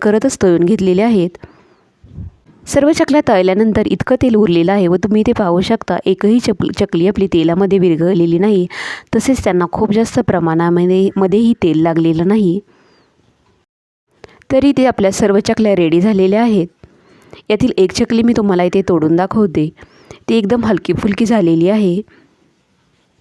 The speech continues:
यामध्ये आपण उडीद डाळीचा वापर केलेला असल्यामुळे उडीद डाळ मुळातच चवीला चविष्ट असते, त्यामुळे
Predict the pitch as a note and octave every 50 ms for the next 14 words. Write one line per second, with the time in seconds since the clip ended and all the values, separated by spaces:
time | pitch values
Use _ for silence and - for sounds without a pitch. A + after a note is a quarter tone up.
0 | _ _ _ _ - - - - - - A3+ A3+ A3+ C4 A#3+ C#4 C#4+ C4+ C#4+ C4
1 | - - E3+ F3+ E3+ E3 F#3 F#3 F#3+ F#3+ A#3 A#3 A3 E3+ - F#3 F3 F3 - F3+
2 | E3 E3 E3 F3 F3 F3+ - - F3+ E3+ E3+ F#3+ G3+ G#3 G3 F3 E3+ E3+ - -
3 | - - - - - F#3+ G3 G#3 A3 G3 A#3+ A#3+ A#3+ A3 F#3+ F3+ F3 E3+ - G#3+
4 | A3+ - - G3 E3 E3+ E3 E3+ E3 - F#3+ E3 D#3+ D3 - - - F#3 F#3+ -
5 | - - - F2+ - - - - - - - _ _ _ _ _ _ _ _ _
6 | _ _ _ _ - A3 G#3+ A3 A#3+ B3+